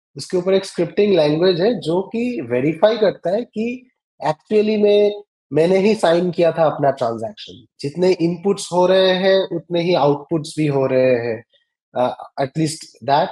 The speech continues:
or less than that outputs हो रहे हैं and all that। So that is the verification that is done in Bitcoin। Ethereum पे क्या होता है?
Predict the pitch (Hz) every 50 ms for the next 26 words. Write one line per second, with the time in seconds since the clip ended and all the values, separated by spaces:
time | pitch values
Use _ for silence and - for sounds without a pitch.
0 | - - 156 160 147 143 139 135 123 127 131 127 123 120 123 120 120 - - -
1 | _ _ - 135 131 127 - - 127 120 - - 113 107 107 104 104 107 120 147
2 | 156 127 123 113 101 95 - - - 165 160 143 143 151 - 226 233 214 214 262
3 | 220 151 135 135 135 156 180 - - 208 - - 220 220 214 - - 254 254 226
4 | 190 165 156 175 175 160 131 131 123 123 147 208 262 294 - _ _ _ _ _
5 | _ _ _ - 233 254 240 180 165 143 - - - 76 - - _ _ - 160
6 | 160 - 262 254 269 262 254 247 - 254 240 - 220 214 202 196 - - 185 190
7 | 214 208